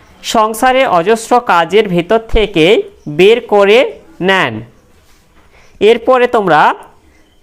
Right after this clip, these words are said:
এর সঙ্গে বলে দেবে, এটা বলে দিচ্ছি, তোমরা লিখে নেবে, পশ্চিমবঙ্গে প্রায় সর্বত্রই মাটি সুলভ হওয়ায় মানুষ গৃহ নির্মাণের প্রধান উপকরণ হিসেবে মাটিকেই বেছে নিয়েছে। মাটির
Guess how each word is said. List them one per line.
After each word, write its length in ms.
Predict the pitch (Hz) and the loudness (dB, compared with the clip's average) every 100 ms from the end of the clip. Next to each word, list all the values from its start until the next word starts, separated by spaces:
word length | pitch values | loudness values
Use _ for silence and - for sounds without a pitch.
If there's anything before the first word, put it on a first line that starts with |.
| - | -4
এর 140 | 190 196 | -2 -2
সঙ্গে 180 | 240 247 | -2 0
বলে 140 | 220 233 | 0 2
দেবে, 200 | 202 160 220 330 - _ _ _ _ _ - - - - - 202 | 2 2 2 0 -10 _ _ _ _ _ -20 -20 -20 -20 -6 -2
এটা 140 | 233 214 | 0 0
বলে 140 | 220 240 | 0 0
দিচ্ছি, 180 | 254 262 | -2 -2
তোমরা 160 | 254 254 | 2 2
লিখে 160 | 220 254 | 0 0
নেবে, 160 | 233 196 269 214 | 0 0 0 0
পশ্চিমবঙ্গে 540 | 214 - 247 254 254 254 | -2 -2 -4 0 0 0
প্রায় 220 | 220 214 220 | -2 -2 0
সর্বত্রই 640 | 208 202 233 - 240 247 254 - - _ _ 190 | 0 0 -2 -2 0 2 0 -6 -20 _ _ 0
মাটি 360 | 208 208 233 269 330 - - | 0 0 -2 -2 -4 -10 -16
সুলভ 380 | - 233 240 254 - | -6 0 2 0 0
হওয়ায় 340 | 226 175 180 - - 185 | 2 2 0 -6 -6 -2
মানুষ 320 | 185 202 247 240 - - | 0 0 -4 -6 -12 -2
গৃহ 180 | 180 226 | 0 0
নির্মাণের 360 | 233 233 233 233 220 | 0 -2 -2 -2 0
প্রধান 360 | 196 196 226 233 - _ _ 190 | 0 0 -2 -4 -14 _ _ -8
উপকরণ 380 | 190 226 247 247 | -4 -2 0 -2
হিসেবে 260 | 240 240 196 220 196 | 0 0 2 0 0
মাটিকেই 460 | 180 233 226 247 202 | -2 -4 0 0 2
বেছে 240 | 190 214 220 | -2 0 0
নিয়েছে। 360 | 147 135 - 139 110 - - _ 180 | 0 0 0 -2 -2 -8 -20 _ -2
মাটির 300 | 185 185 240 | -2 0 -2